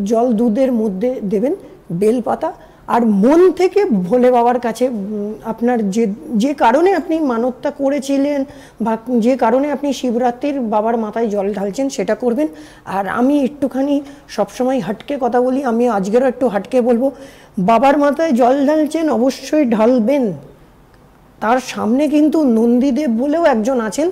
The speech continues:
আপনারা দয়া করে তার মাথাতেও একটু জল দেবেন এবং তাকেও একটু প্রণাম জানাবেন।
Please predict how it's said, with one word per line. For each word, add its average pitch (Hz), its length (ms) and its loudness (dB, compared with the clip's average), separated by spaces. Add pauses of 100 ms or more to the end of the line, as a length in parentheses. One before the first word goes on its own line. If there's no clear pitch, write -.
(320)
আপনারা 262 460 -2
দয়া 208 300 0
করে 269 240 -2
তার 226 340 0
মাথাতেও 208 520 -4
একটু 254 260 -2
জল 208 280 0
দেবেন 254 280 0
এবং 269 280 0 (560)
তাকেও 277 400 0
একটু 262 200 -2
প্রণাম 240 460 -2
জানাবেন। 190 500 -2